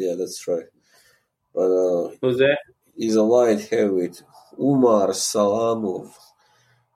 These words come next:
Speaker 1: His name
Speaker 2: Oh,
Speaker 1: is.
Speaker 2: okay.
Speaker 1: Yeah. But he's not really, he doesn't look like, uh, he's gonna get too far because he's already been beaten by, uh, someone who is not, <laughs> you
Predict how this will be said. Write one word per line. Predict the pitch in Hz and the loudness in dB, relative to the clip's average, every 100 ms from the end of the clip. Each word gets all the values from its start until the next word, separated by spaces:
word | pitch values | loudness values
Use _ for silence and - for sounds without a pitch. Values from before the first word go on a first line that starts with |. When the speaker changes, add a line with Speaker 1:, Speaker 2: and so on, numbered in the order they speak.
| _ | _
Speaker 1:
His | 92 92 | -10 -6
name | 95 | -4
Speaker 2:
Oh, | 98 127 | -2 0
Speaker 1:
is. | 139 165 | 0 2
Speaker 2:
okay. | 135 135 135 - | 2 0 -2 -10
Speaker 1:
Yeah. | 147 - - 139 - | -10 -8 -12 -14 -6
But | 107 | -6
he's | - 175 151 151 | -4 -2 0 2
not | 170 151 147 151 | 4 2 -2 -4
really, | 151 131 | -2 -2
he | 139 | 0
doesn't | 151 160 156 | 2 2 4
look | 147 147 127 | 2 2 2
like, | 135 113 107 - | 2 2 0 0
uh, | 117 113 107 104 104 _ _ _ _ | 0 4 2 2 -2 _ _ _ _
he's | 123 110 | -4 -2
gonna | 113 120 113 | 2 2 2
get | 104 117 110 - | 2 2 0 -4
too | 131 120 | -2 -2
far | 107 123 113 104 | 0 2 4 2
because | 95 - 113 107 107 | 0 -2 0 0 -2
he's | 117 123 | -2 2
already | 120 120 113 104 | 4 4 4 0
been | 104 113 104 | 0 0 0
beaten | 104 107 107 - 98 90 | 2 2 0 -2 -8 -2
by, | 87 87 87 87 | 0 2 0 -2
uh, | 87 _ _ _ _ _ | -8 _ _ _ _ _
someone | - - 113 101 98 87 90 | -14 -4 0 2 2 0 -2
who | 95 92 | -2 0
is | 95 95 | 0 -2
not, | 104 104 104 - - - - _ - | 2 2 0 -6 -16 -18 -20 _ -20
<laughs> | - - - - | -20 -20 -20 -2
you | 143 143 117 | 0 0 -4